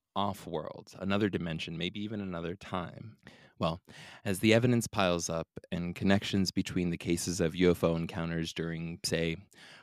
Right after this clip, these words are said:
world War Two, and from only a few years ago, start to build ever stronger arguments for popular acceptance of the phenomenon, where their parallels are a little bit too close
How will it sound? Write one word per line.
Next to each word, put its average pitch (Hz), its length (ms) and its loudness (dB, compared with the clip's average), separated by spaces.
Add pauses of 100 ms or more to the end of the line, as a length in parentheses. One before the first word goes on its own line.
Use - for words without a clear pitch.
(140)
world 73 260 -6
War 98 180 0
Two, 104 500 2 (300)
and 78 220 -8
from 85 200 -2
only 95 320 2
a 117 60 0
few 147 260 -2
years 160 380 0
ago, 85 320 -4
start - 460 -4
to - 80 -6
build 95 340 0
ever 92 220 2
stronger 87 520 -2 (120)
arguments 87 500 -4
for - 140 -4
popular 80 560 -4
acceptance - 960 -2
of - 140 -12
the 101 80 -2
phenomenon, - 760 -10
where 95 280 -12 (460)
their 82 160 2
parallels 92 920 8
are 85 160 -4
a - 80 -8
little 127 220 12
bit 120 220 8
too 104 260 2
close 82 600 4